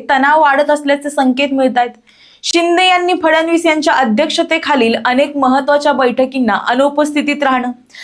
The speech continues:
तसंच स्वतंत्र कोऑर्डिनेशन कक्षाची स्थापना करणं, हे त्यांच्या वाढत्या असंतोषाचं उदाहरण आहे. यामुळे शिंदे यांच्या राजकीय ताकदीत वाढ होत असल्याचं दिसून येतंय. फडणवीस यांनी नगरविकास विभागाशी संबंधित बैठका बोलावल्या असताना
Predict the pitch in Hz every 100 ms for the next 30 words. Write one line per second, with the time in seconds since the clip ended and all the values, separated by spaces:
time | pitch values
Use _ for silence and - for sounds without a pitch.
0 | - 285 277 311 320 277 294 320 330 339
1 | 302 285 285 294 294 302 294 285 - 262
2 | 247 247 - 233 226 220 208 196 170 170
3 | _ 196 196 202 208 220 208 214 214 -
4 | 233 226 233 214 233 240 233 214 226 226
5 | 233 262 247 233 226 - _ - - -
6 | 254 269 294 285 302 302 294 294 302 302
7 | 302 262 240 254 269 330 339 339 349 294
8 | 285 240 262 269 247 269 320 320 311 311
9 | 302 311 277 294 285 277 262 254 254 _
10 | _ - - - 330 339 359 370 370 339
11 | 302 254 277 277 302 285 285 294 285 269
12 | 269 269 277 277 285 285 254 269 277 294
13 | 233 262 262 285 294 285 262 262 262 247
14 | 247 220